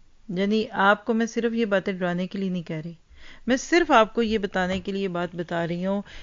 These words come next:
कि नमाज का मुकाम दीन में क्या था और आज हमने उसको क्या बना दिया। हमें अपनी नमाजों की फिक्र नहीं, बच्चों की है। बच्चे नहीं पढ़ेंगे, मैं आपको सच बता रही हूँ अभी से,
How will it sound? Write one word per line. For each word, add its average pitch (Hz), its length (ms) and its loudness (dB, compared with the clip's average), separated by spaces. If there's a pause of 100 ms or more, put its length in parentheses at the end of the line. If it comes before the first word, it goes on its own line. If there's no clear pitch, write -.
(160)
कि 233 140 6
नमाज 190 640 2
का 214 220 0
मुकाम 202 720 2
दीन 214 260 2
में 214 200 2
क्या 185 240 0
था 185 340 -2 (320)
और 202 140 6
आज 208 440 6
हमने 180 420 -2 (100)
उसको 175 360 -8
क्या 165 240 -8
बना 165 280 -10
दिया। - 240 -20 (280)
हमें 226 360 6
अपनी 185 420 -2
नमाजों 202 480 2
की 196 400 -6 (340)
फिक्र 185 380 -2
नहीं, 233 180 2 (260)
बच्चों 240 260 4
की 175 160 -4
है। 156 320 -8 (380)
बच्चे 196 240 2
नहीं 214 160 2
पढ़ेंगे, 160 480 -4 (120)
मैं 208 80 4
आपको 208 200 2
सच 202 240 -2
बता 170 260 -4
रही 165 160 -8
हूँ 165 80 -8
अभी 165 120 -10
से, 185 200 -16